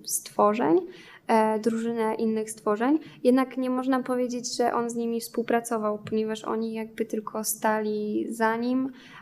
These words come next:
e, byli gotowi zginąć, on był gotowy po prostu poświęcić, e, życia innych, e, stworzeń po to, żeby osiągnąć swój własny cel. Dalej Fantastyczna Czwórka i Doom. W X-Menie była cała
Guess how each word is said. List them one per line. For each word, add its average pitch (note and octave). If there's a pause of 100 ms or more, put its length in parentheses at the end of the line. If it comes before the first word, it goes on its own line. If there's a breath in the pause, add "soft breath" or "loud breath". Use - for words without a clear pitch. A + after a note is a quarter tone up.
e, G#3
byli G#3+
gotowi G#3
zginąć, A3+
on A3+
był G#3+
gotowy G#3+
po G#3+
prostu G#3
poświęcić, G#3+ (380 loud breath)
e, G#3+
życia G#3+
innych, G#3
e, G#3+
stworzeń G#3+
po A3
to, A3+
żeby A3
osiągnąć G#3+ (220 loud breath)
swój A3+
własny G#3+
cel. A3 (140)
Dalej G#3+
Fantastyczna G#3+
Czwórka A#3
i A#3
Doom. G#3 (400 loud breath)
W -
X-Menie A#3+ (220)
była A3
cała G#3+